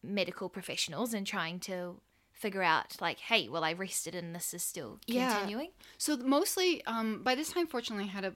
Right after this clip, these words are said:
Speaker 2: a pretty good G P.
Speaker 1: Mm-hmm.
Speaker 2: And mostly the way that we were approaching it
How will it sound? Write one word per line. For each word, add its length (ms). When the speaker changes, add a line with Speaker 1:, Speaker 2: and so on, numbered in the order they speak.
Speaker 2:
a 60
pretty 240
good 160
G 160
P. 340
Speaker 1:
Mm-hmm. 320
Speaker 2:
And 600
mostly 500
the 120
way 240
that 160
we 160
were 80
approaching 480
it 180